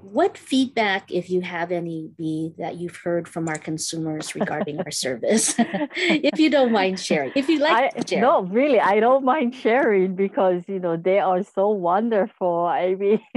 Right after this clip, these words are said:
Speaker 2: <laughs> yeah, there was, uh, one consumer, she kinda, like, scared me when I was driving because she was like,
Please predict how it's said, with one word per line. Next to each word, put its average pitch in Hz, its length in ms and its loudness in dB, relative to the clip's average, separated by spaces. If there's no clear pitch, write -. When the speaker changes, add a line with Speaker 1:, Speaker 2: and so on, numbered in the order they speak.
Speaker 2:
<laughs> 349 1080 -8
yeah, 208 240 -2
there 214 300 -2
was, 220 200 2
uh, 180 380 0
one 208 380 0
consumer, 226 640 0
she 208 140 -6
kinda, 254 320 -2
like, 190 160 0
scared 202 460 0
me 180 160 -6
when 170 200 -2
I 160 60 0
was 170 260 -2
driving 170 800 -2
because 190 400 0
she - 160 -6
was 180 240 -6
like, 170 200 -6